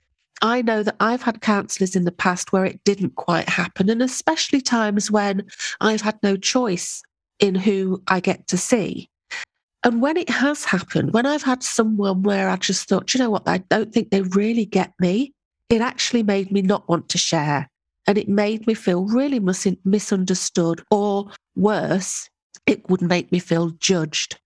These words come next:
So, you know, obviously I didn't want to talk about something if I felt judged, so I'd just keep really quiet. So if you can connect with people before they even come to you, it's gonna help that process.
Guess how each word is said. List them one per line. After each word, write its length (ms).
So, 520
you 100
know, 200
obviously 720
I 60
didn't 240
want 200
to 80
talk 280
about 240
something 380
if 160
I 20
felt 320
judged, 380
so 220
I'd 180
just 180
keep 340
really 280
quiet. 540
So 320
if 260
you 220
can 240
connect 600
with 200
people 500
before 480
they 140
even 320
come 320
to 160
you, 420
it's 200
gonna 260
help 420
that 240
process. 800